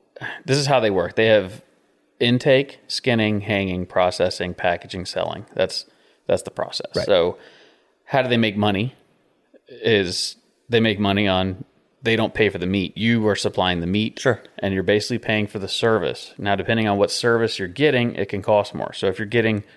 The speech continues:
Speaker 1: added fat, they're gonna charge you for the fat. If all you're getting is everything quartered out and, and thrown in bags, it'll be cheaper.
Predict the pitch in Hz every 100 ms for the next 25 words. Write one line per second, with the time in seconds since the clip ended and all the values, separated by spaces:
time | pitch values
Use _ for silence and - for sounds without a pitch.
0 | _ - 95 92 - 139 - 98 98 85
1 | 90 82 92 90 117 110 - - - -
2 | - - - - _ 107 127 135 127 113
3 | 123 123 113 113 117 110 107 - 123 117
4 | 110 113 117 - - 98 90 98 107 98
5 | - 113 110 101 98 113 113 113 101 90
6 | 90 120 107 113 117